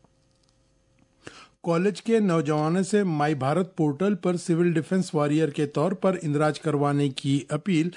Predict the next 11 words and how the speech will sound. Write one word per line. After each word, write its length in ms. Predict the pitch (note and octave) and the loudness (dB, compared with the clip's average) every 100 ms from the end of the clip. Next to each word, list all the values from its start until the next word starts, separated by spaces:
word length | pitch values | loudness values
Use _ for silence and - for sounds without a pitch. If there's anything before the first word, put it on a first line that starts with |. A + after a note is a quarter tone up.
| - - | -12 -8
आला 260 | E3 F3 G3+ | -2 0 0
व 160 | G#3+ | 0
फनी 300 | F#3 F3+ F3+ | 0 0 0
तालीम 440 | F3 D#3+ D3+ F3+ F#3 | 0 0 2 0 0
के 160 | F#3+ | 0
वजीर 440 | F3+ D#3 E3 D#3 - - | 0 0 2 0 0 0
चंद्रकांत 520 | F3 E3 D#3+ D3 D3+ | 2 2 0 -2 0
पाटिल 300 | D3+ C#3 D3 | 0 0 0
ने 160 | C#3+ C#3+ | 2 0
की 200 | E3 C#3+ | 0 2
है। 260 | D3 D3+ | 2 0